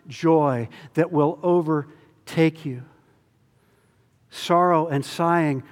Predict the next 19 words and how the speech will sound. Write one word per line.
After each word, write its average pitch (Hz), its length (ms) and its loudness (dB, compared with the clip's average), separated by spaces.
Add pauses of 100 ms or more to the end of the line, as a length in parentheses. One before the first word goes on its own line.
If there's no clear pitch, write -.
(120)
will 143 180 0
flee 185 460 -2
away. 151 580 -2 (520)
"I 160 120 6
am 156 180 2
making 165 320 0 (100)
all 226 280 2
things 220 460 -4
new," 175 380 2 (220)
Jesus 156 400 -4
said, 131 460 -4 (360)
as 139 160 -4
revealed 147 380 -2
to 151 100 -12
John 135 480 -2 (240)
in 131 140 -2
Revelation 131 580 -4
chapter 127 500 -6 (520)
twenty-one. 123 880 -8